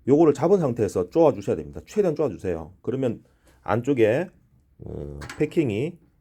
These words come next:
완전히 갈라지지 않을 정도만큼 쪼아주시고 위치는 정확하게 맞춰서 조립이 하시면 되고요. 안쪽에 메시망을 제거를 해서 이물질이 오히려 더 통과될 가능성이 있는데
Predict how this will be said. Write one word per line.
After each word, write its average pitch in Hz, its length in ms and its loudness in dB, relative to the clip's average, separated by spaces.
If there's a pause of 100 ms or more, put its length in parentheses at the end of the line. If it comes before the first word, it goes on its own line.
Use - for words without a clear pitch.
(200)
완전히 123 460 -2 (160)
갈라지지 120 460 2
않을 104 300 -2
정도만큼 110 680 -4 (520)
쪼아주시고 123 920 0 (140)
위치는 147 460 -2
정확하게 127 320 -2
맞춰서 151 600 -8 (1500)
조립이 104 420 -2 (320)
하시면 113 380 -4
되고요. 85 340 -2 (1700)
안쪽에 147 880 6
메시망을 143 640 2
제거를 131 500 2 (600)
해서 123 500 2
이물질이 156 420 2
오히려 135 300 2
더 117 140 -4
통과될 156 440 0
가능성이 117 480 -4
있는데 95 560 -2